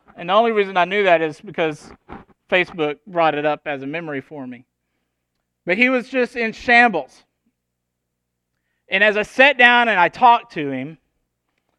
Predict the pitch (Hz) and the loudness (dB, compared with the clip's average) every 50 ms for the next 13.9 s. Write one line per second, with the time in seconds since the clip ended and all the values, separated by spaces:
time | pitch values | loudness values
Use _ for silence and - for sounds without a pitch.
0 | _ _ _ _ _ _ _ _ _ _ _ _ _ _ _ _ _ _ _ _ | _ _ _ _ _ _ _ _ _ _ _ _ _ _ _ _ _ _ _ _
1 | _ _ _ _ _ _ _ _ _ _ _ _ - 175 185 196 202 202 208 180 | _ _ _ _ _ _ _ _ _ _ _ _ -14 -12 -6 -4 -4 -4 -4 -6
2 | 180 190 - - 190 185 190 214 214 214 - 240 - - 233 220 214 208 190 185 | -10 -10 -4 0 0 2 4 4 2 2 0 -6 -2 0 0 0 0 -2 -6 -6
3 | 185 190 202 208 208 214 214 202 208 214 196 196 - - 208 - - 208 185 190 | -2 2 4 6 6 4 4 0 -2 -6 -8 -8 -12 -14 -16 -14 -12 -12 -6 -2
4 | 202 208 214 208 180 196 196 208 208 180 170 165 180 202 202 190 196 175 175 208 | 0 0 0 0 0 0 0 2 2 0 0 0 0 -2 -2 -2 -6 -6 -4 -4
5 | 196 190 190 185 180 185 185 190 190 185 170 165 175 185 190 190 190 190 190 190 | -2 -2 0 2 4 6 6 6 4 2 0 0 2 4 4 4 4 4 4 2
6 | 185 185 202 196 190 185 185 180 175 165 - _ 214 185 170 175 175 170 165 170 | 0 -2 -6 -6 -6 -4 -4 -6 -6 -8 -12 _ -10 -6 -2 0 0 0 0 -2
7 | 175 170 170 175 180 180 170 160 151 147 147 - _ _ _ _ _ _ _ _ | -6 -8 -4 -2 0 2 2 2 2 -2 -6 -10 _ _ _ _ _ _ _ _
8 | _ _ _ _ _ _ _ _ _ _ _ _ _ _ _ _ _ _ _ _ | _ _ _ _ _ _ _ _ _ _ _ _ _ _ _ _ _ _ _ _
9 | _ _ _ 165 156 190 196 196 190 190 190 - _ _ _ _ _ _ _ _ | _ _ _ -4 2 4 4 6 6 4 2 0 _ _ _ _ _ _ _ _
10 | _ _ _ _ _ _ _ _ _ - - - _ _ _ _ _ _ _ 175 | _ _ _ _ _ _ _ _ _ -20 -20 -20 _ _ _ _ _ _ _ -4
11 | 151 190 202 220 240 254 262 277 - 220 220 220 208 - 226 214 214 208 185 170 | 2 4 6 8 8 6 6 2 0 0 0 0 0 -2 -4 -4 -4 -6 -4 -2
12 | 208 202 196 190 180 170 - - 175 165 170 175 180 175 165 165 - - - 190 | 0 0 2 2 0 -2 -2 -6 -8 -8 -6 -6 -6 -6 -6 -8 -10 -8 -4 -2
13 | 175 170 165 165 156 151 160 156 156 151 - _ _ 165 147 139 147 160 | -2 -2 -2 -4 0 2 4 4 4 2 0 _ _ -10 -10 -10 -12 -16